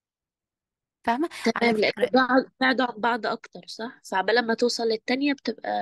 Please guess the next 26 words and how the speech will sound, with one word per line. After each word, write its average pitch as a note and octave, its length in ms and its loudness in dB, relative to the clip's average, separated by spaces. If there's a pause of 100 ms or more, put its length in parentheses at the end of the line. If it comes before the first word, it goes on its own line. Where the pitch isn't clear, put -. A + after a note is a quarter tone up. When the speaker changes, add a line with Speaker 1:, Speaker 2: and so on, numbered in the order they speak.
(420)
Speaker 1:
هي - 100 -4
Speaker 2:
عندها A3 380 4
بقى A3 40 4
هاي A3 80 2
Speaker 1:
اساس، A#3 300 0 (300)
بصي، A3 200 2
Speaker 2:
ويف G#3+ 80 4
لينث. G3 120 -2
Speaker 1:
اللايت، B3 480 -6
الل-، G3+ 320 -6
ال-، G3 220 -8
الويفز G#3+ 360 -8
لما F3+ 200 -10
بتخرج A3 380 -10
من F3+ 200 -6
اي A#3+ 160 -8
جالاكسي A#3 380 -10
بتبقى G#3+ 300 -6
عاديه A#3 260 -4
جدا G#3+ 320 -10
زي G3+ 160 -10
الصن، E3 360 -2 (520)
بس G3 140 -4
عشان - 200 -6
احنا C#4+ 240 -2
بعيد A3 300 -8